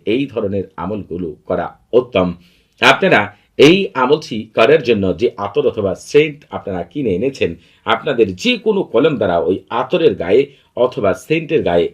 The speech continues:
এই যে তালসামটি দেখতে পাচ্ছেন, এই তালসামটি লিখবেন। আর এই যে মাঝখানে এই জায়গাটা রয়েছে, এই জায়গার মধ্যে আপনাকে যে কাজটি করতে হবে,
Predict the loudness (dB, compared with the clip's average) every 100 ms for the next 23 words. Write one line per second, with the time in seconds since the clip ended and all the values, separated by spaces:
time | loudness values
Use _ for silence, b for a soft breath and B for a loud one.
0 | 0 0 0 0 -2 -2 -4 -4 -4 -4
1 | -2 -2 0 -4 -4 b b 0 4 4
2 | 4 -2 -4 -6 -6 -2 -2 -2 0 0
3 | 2 0 0 0 0 2 2 2 0 -2
4 | -2 -2 -2 -2 -2 -2 -2 -4 -8 -10
5 | b b b 4 4 2 0 0 0 -2
6 | -4 -6 -6 -6 -8 -10 -12 -10 -8 -2
7 | -2 -2 -6 -12 -8 -6 -4 -4 2 2